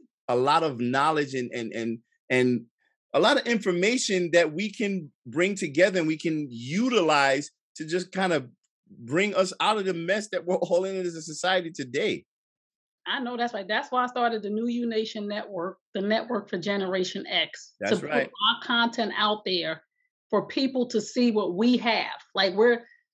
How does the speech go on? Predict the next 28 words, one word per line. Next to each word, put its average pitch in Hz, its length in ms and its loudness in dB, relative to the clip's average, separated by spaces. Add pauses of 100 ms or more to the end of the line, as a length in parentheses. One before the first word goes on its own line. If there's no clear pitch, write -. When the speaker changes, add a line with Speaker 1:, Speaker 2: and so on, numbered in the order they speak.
(140)
Speaker 2:
the 180 60 0
Speaker 1:
Right. 254 320 6
Speaker 2:
millennials 247 120 2 (100)
want 226 140 0
us 220 80 -6
to 214 100 -8
shut 220 280 0
up. 190 320 0
"Y'all, 254 240 4
you're 254 140 -2
doing 240 180 0
this 233 180 -6
too 233 120 -6
much." 214 240 -2 (420)
The 180 60 -8
baby 254 380 2
boomers, 214 560 -2
like 226 180 0
I 240 60 2
said, 233 200 -2
they 240 120 2
so 254 200 0
rigid, 226 420 0
they 214 120 -4
stuck 233 320 -4
in 233 80 -6
their 220 160 -6
ways. 214 400 0